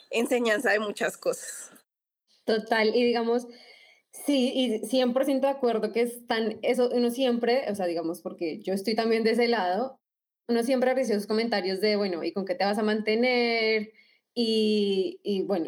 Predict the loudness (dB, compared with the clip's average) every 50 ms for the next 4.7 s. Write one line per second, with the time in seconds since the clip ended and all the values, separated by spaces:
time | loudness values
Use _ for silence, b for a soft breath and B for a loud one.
0 | -2 0 2 4 4 4 2 0 -2 -2 -2 -2 -2 -4 -2 0 0 2 2 2
1 | 2 2 2 2 2 2 2 2 2 0 0 -2 -2 -2 0 2 2 0 0 -2
2 | -4 -2 -2 -2 -2 0 -2 -2 -2 -2 -2 -2 0 -2 -2 0 0 2 2 2
3 | 2 0 -2 -6 -6 -4 -2 -2 0 0 0 0 -2 -2 -2 -4 -6 -4 -2 0
4 | 0 0 2 2 2 2 2 2 2 2 0 0 -2 -4